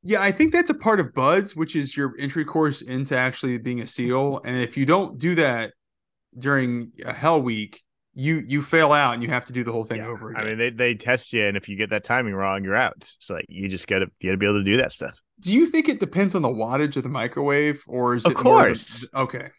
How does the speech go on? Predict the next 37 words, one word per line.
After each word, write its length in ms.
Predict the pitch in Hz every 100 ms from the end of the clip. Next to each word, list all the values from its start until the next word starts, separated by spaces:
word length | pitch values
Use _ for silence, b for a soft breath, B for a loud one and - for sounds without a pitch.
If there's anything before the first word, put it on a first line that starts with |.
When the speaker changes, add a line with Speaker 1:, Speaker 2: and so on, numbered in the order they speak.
| _ 117
Speaker 1:
all 80 |
right. 160 | 113 120
Speaker 2:
When 100 | 175
Speaker 1:
I 60 | 208
Speaker 2:
I'm 60 |
Speaker 1:
wasn't 160 | 196 208
Speaker 2:
making, 120 | 202
Speaker 1:
sure. 40 | 185
Speaker 2:
like, 200 | 170 180
frozen 360 | 147 160 156
vegetables 580 | 123 147 - 123 113 107
in 100 | 117
the 60 | 107
microwave, 600 | 101 98 107 104 107 113
it 120 | 131
tells 280 | - 131 135
you 80 | 143
different 320 | 139 - 151
times. 600 | 190 220 120 87 95 -
Like, 140 | 110
if 120 | 110 110
you 80 |
have 100 | 123
a 60 | 110
seven 340 | - 120 113 127
hundred 240 | 139 139
watt 340 | 135 143 156
or 140 | 120 123
a 40 |
thousand 480 | 110 127 196 160 139
watt, 340 | 113 113 135
it's 180 | 151 165
that, 360 | - 190 202 156
it's 300 | 156 160 -
a 60 |
big 280 | 151 214 208
difference. 540 | 202 220 - - -